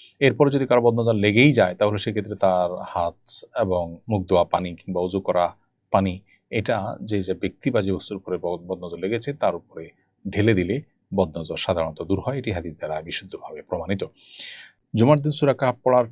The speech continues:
সময় ঠিক কোনটি? আমরা কি ফজরের পর থেকে জুমার নামাজের আগ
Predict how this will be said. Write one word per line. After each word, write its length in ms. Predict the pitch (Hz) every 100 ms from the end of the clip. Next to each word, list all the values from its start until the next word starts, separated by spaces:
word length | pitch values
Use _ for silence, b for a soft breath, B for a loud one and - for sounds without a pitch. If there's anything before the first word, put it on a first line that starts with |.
| -
সময় 920 | - - - 123 120 120 92 98 156 156 _
ঠিক 240 | - 156 156 -
কোনটি? 340 | 104 87 - _ _ _ _ b b
আমরা 220 | 117 113
কি 140 | 113 123
ফজরের 460 | - 113 113 113
পর 220 | 104 104 98
থেকে 440 | - 117 117 107
জুমার 260 | 95 98 98
নামাজের 320 | 95 95
আগ 100 | 95